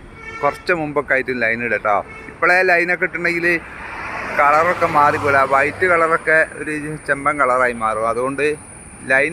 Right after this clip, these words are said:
ഇട്ടിട്ടില്ല. അതൊക്കെ വർക്ക് കഴിഞ്ഞ് ലാസ്റ്റ്. അതൊക്കെ പെട്ടെന്ന്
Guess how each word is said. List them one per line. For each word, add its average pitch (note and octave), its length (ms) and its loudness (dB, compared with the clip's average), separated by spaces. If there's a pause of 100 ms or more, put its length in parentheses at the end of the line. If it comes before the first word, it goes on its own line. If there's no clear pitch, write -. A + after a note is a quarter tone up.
ഇട്ടിട്ടില്ല. C3+ 360 -4 (200)
അതൊക്കെ C3+ 360 -2
വർക്ക് C#3 300 0
കഴിഞ്ഞ് C#3 280 -2
ലാസ്റ്റ്. A#2 400 0 (840)
അതൊക്കെ C#3+ 380 2 (260)
പെട്ടെന്ന് D3+ 380 -2